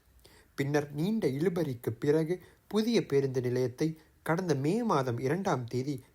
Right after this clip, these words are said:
கவர்னர் கைலாஷ்நாதன், முதல்வர் ரங்கசாமி ஆகியோர் கலந்து கொண்டு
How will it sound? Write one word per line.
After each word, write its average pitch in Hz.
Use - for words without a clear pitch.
கவர்னர் 165
கைலாஷ்நாதன், 143
முதல்வர் 185
ரங்கசாமி 135
ஆகியோர் 117
கலந்து 208
கொண்டு 123